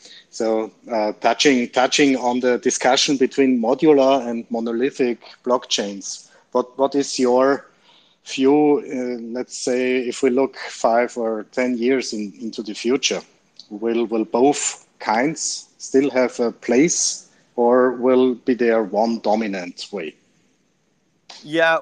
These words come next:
Speaker 2: we're kind of betting that most monolithic chains will not need to exist. And most of the chains that currently look monolithic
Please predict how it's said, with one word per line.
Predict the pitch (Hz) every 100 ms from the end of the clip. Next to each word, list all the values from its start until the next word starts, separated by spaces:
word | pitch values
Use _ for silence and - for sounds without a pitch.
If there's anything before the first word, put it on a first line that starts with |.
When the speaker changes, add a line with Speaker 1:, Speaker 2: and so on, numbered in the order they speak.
| 165
Speaker 2:
we're | 175 208
kind | - 214 208
of | 170 131
betting | 147 147 143
that | 131 127 120 113 - -
most | 143 143 165 -
monolithic | 135 131 131 131 127 - 123
chains | - 113 113 127 - _ _ _ _ _ -
will | 147 147
not | 147 143
need | 127 123
to | - 123
exist. | 104 117 123 _ _ _ _ _ _ _
And | 127 139
most | 143 160 -
of |
the | 160
chains | - 151 131
that | -
currently | 151 147 147 127
look | 113 131 143
monolithic | 139 139 143 143 147 151